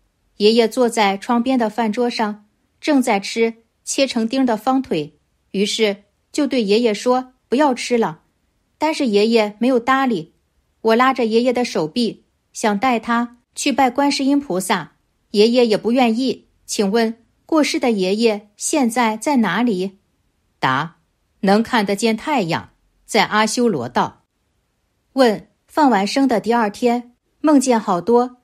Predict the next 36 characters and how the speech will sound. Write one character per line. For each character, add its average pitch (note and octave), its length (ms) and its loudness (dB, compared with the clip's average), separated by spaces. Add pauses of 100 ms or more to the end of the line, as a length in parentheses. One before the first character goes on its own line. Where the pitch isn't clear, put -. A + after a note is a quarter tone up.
(100)
像 B3 280 0
黑 C#4 220 0
鱼 A3 120 0
一 A3 100 0
样 A3+ 220 2
长 G3+ 220 -2
的 B3 120 0
鱼， G#3 360 -2 (140)
是 D4 200 -2
彩 G3+ 200 -2
色 D4 280 0
的， G3+ 280 -4 (300)
单 B3 180 2
看 B3 240 0
见 A3 200 0
跳 B3+ 260 0
出 B3 140 -4
来， F#3+ 320 -2 (220)
鱼 A3+ 120 0
是 B3+ 140 -2
透 C#4+ 200 0
明 G3 260 -2
的， G3+ 280 -2 (540)
里 A#3+ 140 4
面 C4+ 140 4
有 A3+ 120 4
三 D4 260 -2
个 C#4 140 0
人， F3 340 -4 (500)
每 A3 140 2
条 A#3+ 240 2
鱼 A3+ 160 0
里 A#3 160 2
都 D4 180 0
有 A#3 160 2
人， E3+ 380 -4